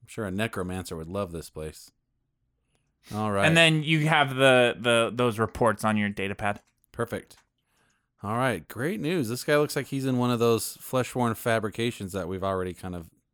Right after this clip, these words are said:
Speaker 1: talked to a little bit. And it even says that he's available for a follow-up interview at work, so we can definitely get in contact with him. So this is great. Uh, let's see. <laughs> Oh, yeah. Juanita T-,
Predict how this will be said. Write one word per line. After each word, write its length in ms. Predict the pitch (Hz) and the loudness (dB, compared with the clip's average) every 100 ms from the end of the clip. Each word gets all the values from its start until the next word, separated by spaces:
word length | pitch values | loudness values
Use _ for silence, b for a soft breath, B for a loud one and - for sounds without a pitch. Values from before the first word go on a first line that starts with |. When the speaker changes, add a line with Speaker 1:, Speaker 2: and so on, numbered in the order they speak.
| _ _ _ - | _ _ _ -8
Speaker 1:
talked 260 | 95 95 - | -6 -6 -6
to 120 | 90 | -6
a 20 | |
little 200 | 90 87 | -6 -4
bit. 240 | 98 98 _ _ _ _ _ _ - | -4 -6 _ _ _ _ _ _ -8
And 120 | 101 | -4
it 80 | 104 | -2
even 160 | 117 117 | -2 -2
says 240 | 123 113 | -2 0
that 120 | 110 | 0
he's 140 | 113 104 | 0 0
available 420 | 104 113 113 107 | 2 4 4 0
for 340 | - 110 107 | 0 0 0
a 120 | - 98 | -2 -2
follow-up 400 | 113 131 117 104 | 0 2 2 -2
interview 300 | 95 92 95 | -4 -4 -4
at 100 | 90 | -2
work, 260 | 117 - | -4 -4
so 160 | - 92 | -10 -8
we 140 | 92 | -8
can 320 | - 95 90 - | -6 -8 -8 -4
definitely 320 | 107 - 110 | -4 -4 -6
get 100 | 98 90 | -6 -8
in 60 | |
contact 460 | - 95 95 95 - | -6 -6 -6 -8 -8
with 140 | 85 | -10
him. 240 | 95 95 - | -6 -8 -8
So 140 | - | -10
this 160 | 101 - | -10 -10
is 100 | 165 | -8
great. 320 | 135 131 - _ _ _ _ _ _ _ _ _ _ _ _ _ - | -4 -4 -6 _ _ _ _ _ _ _ _ _ _ _ _ _ -6
Uh, 200 | 110 117 | -2 0
let's 220 | 123 101 | -2 -4
see. 380 | - 147 117 87 | -6 -4 -4 -6
<laughs> 60 | 90 | -8
Oh, 120 | 107 - | -10 -8
yeah. 180 | 104 - _ _ _ - | -10 -12 _ _ _ -18
Juanita 360 | 107 110 107 110 | -14 -10 -10 -12
T-, 160 | 117 | -10